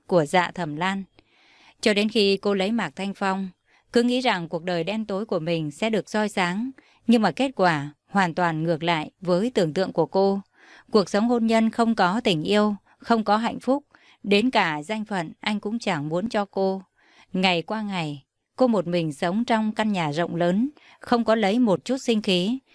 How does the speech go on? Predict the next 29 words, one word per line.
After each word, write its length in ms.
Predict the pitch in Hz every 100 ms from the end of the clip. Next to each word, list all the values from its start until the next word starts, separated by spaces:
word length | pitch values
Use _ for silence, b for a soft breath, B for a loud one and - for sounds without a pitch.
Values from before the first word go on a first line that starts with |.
| b b
Trái 160 | 196 214
tim 180 | 240
cô 260 | 208 208 208
sớm 360 | - 185 220 202
đã 200 | 180 220
héo 260 | 208 190
hon 300 | 214 208 202
từ 160 | 190 160
lâu, 340 | 170 190 202 190 b b -
chỉ 180 | 220 180
có 340 | 190 185 262
tình 160 | 247 175
yêu 160 | 208 226
cho 160 | 233
anh 340 | 214 214 214 202 -
là 180 | 196 180
động 200 | 196 185
lực 200 | 185 165
để 300 | 196 185 156 -
cô 140 | 220
tồn 240 | 214 170
tại. 300 | 147 170 160 - _ _ b b b b b
Nhắc 280 | 185 240 262
lại 300 | 208 165 - -
cũng 320 | 208 240 262
chỉ 180 | 226 156
thêm 200 | 208 202
đau 180 | 196 196
lòng. 320 | 175 151